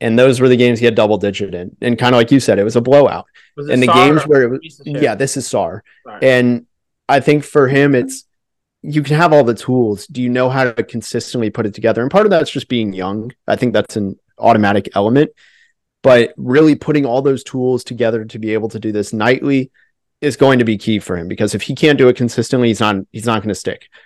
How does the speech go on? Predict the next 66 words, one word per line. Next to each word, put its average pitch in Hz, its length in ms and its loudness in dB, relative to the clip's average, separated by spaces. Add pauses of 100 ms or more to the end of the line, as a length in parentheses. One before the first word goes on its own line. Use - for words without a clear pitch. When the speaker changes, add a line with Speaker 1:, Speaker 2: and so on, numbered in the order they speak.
(140)
Speaker 1:
It's 117 160 2
as 113 140 2
simple 139 280 4
as 110 120 4
that. 107 320 4 (100)
I 110 80 0
think, 117 400 -2 (600)
you 135 120 2
know, 123 320 -2
I 117 80 0
think 180 180 0
actually 208 220 0
the 110 100 -2
N 135 80 -2
B 127 140 0
L 131 140 0
is 104 100 -4
starting 113 340 -2
up 131 240 -4
right 101 160 -2
now, 101 200 -4
if 98 100 -10
I'm 110 60 -8
not 117 180 -4
mistaken. 110 400 -4
Their 95 140 -6
preseason 120 540 -6
games 101 240 -6
are 110 80 -6
going 104 300 -2
on. 98 320 -4 (220)
We're 113 120 2
gonna 165 120 0
get 175 100 6
a 123 60 4
very 117 340 0
quick 120 300 -2
understanding. 104 580 -6
I 92 80 -6
think 101 200 -8
Alex 123 300 2
Sarr 120 200 4
is 104 80 -4
gonna 117 100 -4
be 110 100 -2
one 107 140 -4
of 101 60 -4
the 98 60 -6
very 107 260 -2
first 113 400 -4
international 104 580 -4
guys 92 380 -2 (380)
that 101 160 0
we 104 140 -2
get 104 140 0
a 95 80 -2
quick - 460 -2
grasp 98 380 -4
on 92 180 -4
and 85 160 -14
saying, 95 340 -6
"All 107 140 0
right, 87 140 -2
is 127 180 -4
he 143 120 0
real? 123 380 2